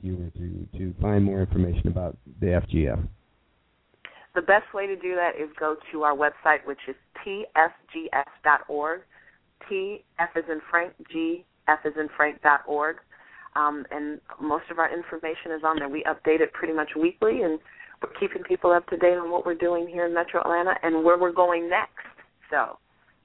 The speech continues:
Speaker 2: that's, that's
Speaker 1: Wow.
Speaker 2: where you can find us.
Speaker 1: That, that is great. Well, as we're running, uh, running down on time here, Tor, is there,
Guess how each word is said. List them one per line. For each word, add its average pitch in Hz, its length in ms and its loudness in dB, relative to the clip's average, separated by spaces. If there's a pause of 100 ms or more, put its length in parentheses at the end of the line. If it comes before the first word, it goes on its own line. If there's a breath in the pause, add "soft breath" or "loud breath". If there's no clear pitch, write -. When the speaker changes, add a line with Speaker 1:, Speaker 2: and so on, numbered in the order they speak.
(280)
Speaker 2:
that's, 160 160 -12 (120)
that's - 100 -12
Speaker 1:
Wow. 180 220 -10
Speaker 2:
where - 120 -8
you 208 120 -8
can 214 160 -10
find 208 340 2
us. - 80 -18 (640)
Speaker 1:
That, 95 240 -10 (100)
that 104 220 -2
is 95 220 -2 (120)
great. 104 420 2
Well, 107 200 8
as 107 140 6
we're 107 200 8
running, 120 420 8
uh, 107 300 8 (480 soft breath)
running 139 280 6
down 131 220 6
on 123 220 4
time 131 340 0
here, 117 220 4
Tor, 147 280 4
is 113 80 2
there, 120 220 0